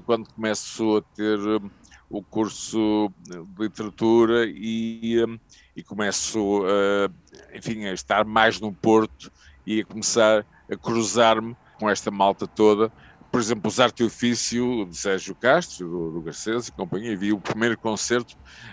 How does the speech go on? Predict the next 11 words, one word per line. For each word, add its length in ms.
no 180
Enseada 800
da, 300
da 80
Póvoa 480
de 100
Varzim, 480
só 160
para 100
tu 160
veres. 300